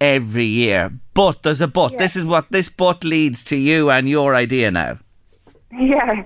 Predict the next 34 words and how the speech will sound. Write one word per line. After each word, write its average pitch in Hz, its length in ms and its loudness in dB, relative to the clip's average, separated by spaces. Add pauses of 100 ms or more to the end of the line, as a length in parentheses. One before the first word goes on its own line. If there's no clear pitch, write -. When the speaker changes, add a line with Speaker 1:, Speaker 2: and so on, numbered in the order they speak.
(540)
Speaker 2:
So, 240 200 2 (140)
but 269 260 0 (440)
last 285 440 0
year, 226 400 0 (480)
um, 226 300 0
we 233 100 2
were 226 100 2
at 220 180 -4
the 233 60 -8
grave, 220 420 -2 (100)
and 214 400 -2
my 226 300 0
little 233 180 0
brother 226 260 -2
and 214 100 -2
my 202 160 -2
sister, 233 460 -2 (160)
they 247 160 0
never 254 200 -2
really 233 200 0
got 220 220 -2
to 226 60 -10
meet 226 260 -6
my 262 100 0 (100)
auntie. 277 360 -2 (480)
So, 254 420 2 (240)
but 247 140 -2
they 262 160 0
still 285 180 0
come 262 220 -2
every 226 260 0
year, 220 160 2
of 208 140 -10
course. 220 260 -2